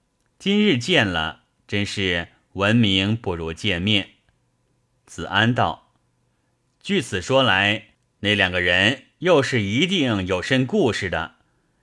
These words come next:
你每每叫人家说故事，今天你何妨说点儿给我们听呢？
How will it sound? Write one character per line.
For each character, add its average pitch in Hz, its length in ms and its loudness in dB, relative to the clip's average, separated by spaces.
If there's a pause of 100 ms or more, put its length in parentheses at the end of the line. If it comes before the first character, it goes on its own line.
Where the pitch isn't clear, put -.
(200)
你 95 140 -4
每 95 180 2
每 117 160 2
叫 101 160 0
人 90 240 2
家 131 140 6
说 104 220 0
故 107 200 0
事， 85 340 -8 (520)
今 185 220 0
天 160 340 4
你 110 160 4
何 139 260 2
妨 131 220 2
说 160 240 2
点 104 180 -2
儿 98 220 2
给 165 240 2
我 110 220 0
们 78 160 -12
听 156 300 -2
呢？ 123 320 2